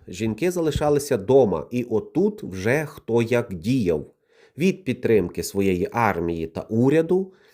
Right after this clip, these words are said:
до відкритої співпраці з окупантами. Зараз вісім варіантів життя жінок в умовах Другої світової війни.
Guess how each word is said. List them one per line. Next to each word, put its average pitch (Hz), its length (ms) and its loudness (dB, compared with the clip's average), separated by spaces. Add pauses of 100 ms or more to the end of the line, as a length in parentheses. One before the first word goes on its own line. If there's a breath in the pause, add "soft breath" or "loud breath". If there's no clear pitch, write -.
(380 soft breath)
до 120 320 4
відкритої 175 680 0
співпраці 110 680 -2
з 110 80 -2
окупантами. 76 800 -4 (1080 loud breath)
Зараз 156 540 4
вісім 190 400 2
варіантів 127 640 2
життя 123 340 0
жінок 104 440 0
в 151 60 0
умовах 113 760 0
Другої 110 520 0
світової 101 600 -2
війни. 101 380 0